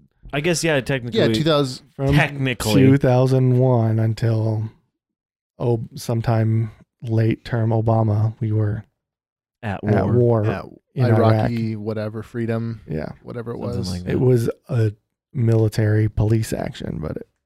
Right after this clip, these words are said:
Speaker 3: we were at war.
Speaker 1: Yeah.
Speaker 3: There was no, Congress didn't declare war, so we weren't technically, like, I can't join the V F W
Speaker 1: Okay.
Speaker 3: because
Speaker 2: It's so strange.
Speaker 3: I never served,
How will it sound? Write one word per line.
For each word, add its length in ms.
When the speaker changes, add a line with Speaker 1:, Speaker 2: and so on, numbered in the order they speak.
Speaker 3:
we 200
were 140
at 80
war. 360
Speaker 1:
Yeah. 120
Speaker 3:
There 220
was 180
no, 680
Congress 400
didn't 320
declare 420
war, 280
so 120
we 120
weren't 260
technically, 580
like, 140
I 100
can't 240
join 240
the 80
V 140
F 140
W 440
Speaker 1:
Okay. 360
Speaker 3:
because 300
Speaker 2:
It's 80
so 200
strange. 320
Speaker 3:
I 120
never 360
served, 600